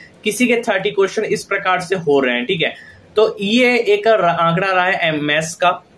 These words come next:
कंप्यूटर की बात करें, कंप्यूटर भी hard पूछा गया है। जीए थोड़ा सा यहाँ पे कह सकते हैं, जिसको आता था जीए उड़ा दिया, जिसको नहीं, नहीं आता वो नहीं किया। मॉडरेट हम कह सकते हैं, जीए मॉडरेट था यहाँ पे।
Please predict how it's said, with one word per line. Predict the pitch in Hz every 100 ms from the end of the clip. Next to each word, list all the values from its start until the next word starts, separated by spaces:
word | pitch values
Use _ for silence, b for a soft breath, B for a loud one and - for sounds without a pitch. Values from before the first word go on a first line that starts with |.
| -
कंप्यूटर | 185 190 220
की | 226
बात | 220 208
करें, | 214
कंप्यूटर | 208 196 180
भी | 196
hard | 185 175 180
पूछा | 180 175 185
गया | 185
है। | 185
जीए | 160 160 175
थोड़ा | 175 160
सा | 165 180
यहाँ | 165
पे | 175
कह | 165 180
सकते | 185 285 170
हैं, | 185
जिसको | 165 165 180
आता | 160 160 175
था | 185
जीए | 170 160
उड़ा | 156 151 165
दिया, | 175 165
जिसको | - - 202
नहीं, | 349 - - 190 -
नहीं | - 170
आता | 175 170
वो | 214 190
नहीं | 147 135
किया। | 127 123 B B B
मॉडरेट | 180 214 214 220
हम | 208 190
कह | 180
सकते | 170
हैं, | 185 170
जीए | 160 165
मॉडरेट | 156 143 147 147
था | 160
यहाँ | 143
पे। | 127